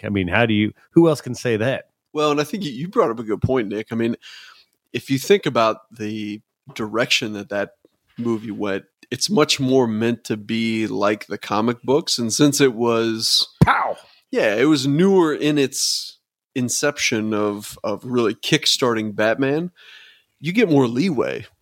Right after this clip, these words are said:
Speaker 2: right? I mean, I think when you, when you start a series or you're, you're one of the first few that starts a series, you get a lot more leeway in what, how you interpret that, how you execute it.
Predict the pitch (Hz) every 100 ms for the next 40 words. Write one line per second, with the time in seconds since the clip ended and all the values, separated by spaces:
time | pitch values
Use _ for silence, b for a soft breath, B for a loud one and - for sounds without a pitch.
0 | - 117 120 135 143 135 208 180 139 135
1 | 170 - 147 190 - 214 151 - - 156
2 | 180 180 147 123 120 123 120 113 113 120
3 | 135 104 - 131 127 - - 123 139 147
4 | 123 - 131 139 131 - 147 147 156 151
5 | B B B B B - 240 190 170 139
6 | 139 113 123 160 120 101 98 104 110 113
7 | - _ _ _ - 135 135 139 113 95
8 | 139 131 127 117 120 117 110 107 107 92
9 | 120 - - - 131 123 120